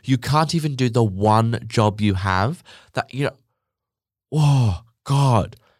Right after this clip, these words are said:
Straight from Energex, not Energex, well, it could be Energex fault. I really don't know whose fault it is, but straight from Origin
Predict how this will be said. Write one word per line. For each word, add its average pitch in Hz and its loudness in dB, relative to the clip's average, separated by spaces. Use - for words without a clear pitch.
Straight 139 0
from 135 -2
Energex, 113 0
not 104 0
Energex, 95 0
well, 104 0
it 110 -4
could 123 2
be 101 4
Energex 87 2
fault. - 0
I 110 4
really 107 2
don't 92 0
know 95 0
whose 104 2
fault 85 -2
it 82 -4
is, 80 -4
but - 0
straight 143 2
from 143 2
Origin 107 2